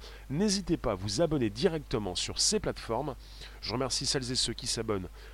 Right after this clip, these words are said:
à mon SoundCloud, de plus en plus nombreux, parce que vous pouvez écouter du son dans vos oreilles, de nuit comme de jour, plus de deux cent soixante émissions.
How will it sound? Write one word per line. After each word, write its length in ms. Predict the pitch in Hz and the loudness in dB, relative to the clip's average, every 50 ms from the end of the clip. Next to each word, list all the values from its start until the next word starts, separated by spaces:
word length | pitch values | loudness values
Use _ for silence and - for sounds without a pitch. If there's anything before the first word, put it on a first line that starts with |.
| - - | -8 -6
à 80 | 104 | -4
mon 180 | 107 113 123 127 | -2 0 0 2
SoundCloud, 760 | 117 - - 139 131 131 113 127 131 143 180 214 202 180 - - - - - - - - - - | 4 4 4 4 4 2 2 4 4 4 4 4 2 -2 -4 -6 -12 -16 -16 -16 -16 -16 -4 2
de 100 | - 117 | 2 2
plus 200 | - - 160 143 | 4 4 4 4
en 80 | 139 123 | 4 4
plus 160 | - - 120 | 4 2 2
nombreux, 380 | 107 104 98 95 107 139 160 - - - - - - | 2 2 4 4 4 4 2 0 -6 -14 -16 -12 -6
parce 160 | - 101 - | -4 -2 -2
que 100 | - 123 | 0 0
vous 100 | 107 110 | -2 -2
pouvez 240 | 107 - 110 104 107 | -4 -4 -2 0 -2
écouter 320 | 101 - - 120 - 104 | -2 -2 -4 -4 -2 -2
du 160 | 98 101 104 101 | -2 -2 -4 -4
son 200 | - - 113 98 | -2 -2 -2 -4
dans 120 | 82 80 | -4 -6
vos 260 | 80 82 87 85 95 | -6 -6 -6 -4 -2
oreilles, 380 | 113 110 123 143 160 175 180 165 147 104 90 92 95 | -2 -2 -2 -2 -2 -2 -2 -4 -4 -6 -6 -4 -2
de 100 | 110 113 | 0 2
nuit 220 | 127 127 123 113 | 2 2 2 0
comme 240 | - 107 90 90 90 | 0 -2 -4 -2 0
de 120 | 101 107 | 2 2
jour, 480 | 113 120 123 147 165 175 180 175 147 104 | 2 2 2 0 0 2 0 0 -2 -4
plus 200 | - - - 117 | -6 -6 -4 -2
de 100 | 107 107 | 0 2
deux 140 | 98 117 131 | 4 4 4
cent 180 | 127 - 143 127 | 4 2 0 -2
soixante 400 | - - 113 - 107 101 90 85 | -2 0 -2 0 0 -2 -4 -4
émissions. 460 | 90 90 101 104 - - 160 170 175 | -4 -2 -2 0 0 2 2 0 0